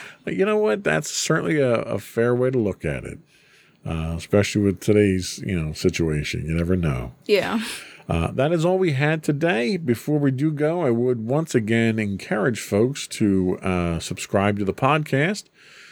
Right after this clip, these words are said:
Speaker 1: You can find audio versions of this podcast listed as Insights into Teens. You can also find video and audio versions of the podcast listed as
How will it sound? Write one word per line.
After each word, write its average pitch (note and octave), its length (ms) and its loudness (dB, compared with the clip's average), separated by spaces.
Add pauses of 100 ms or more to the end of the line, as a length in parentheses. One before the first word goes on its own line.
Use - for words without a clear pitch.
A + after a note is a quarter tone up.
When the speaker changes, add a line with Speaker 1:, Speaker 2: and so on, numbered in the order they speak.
(200)
Speaker 1:
You F#3 160 2
can E3 140 2
find C3 260 2
audio A#2+ 300 4
versions G#2+ 480 2
of G2+ 60 2
this G2+ 160 2
podcast G#2 800 0
listed F2+ 360 -2
as E2 460 -2
Insights G2 580 2
into D#2+ 200 -2
Teens. F#3 600 -2 (520)
You A2 140 2
can G#2+ 120 2
also G#2 280 0
find G2 420 0
video A2 640 2
and F3 320 -2 (100)
audio G2 420 2
versions F2 520 -2
of D#2+ 60 -8
the D#2+ 80 -8
podcast F2 720 -4
listed F2 340 0
as D#2+ 280 -2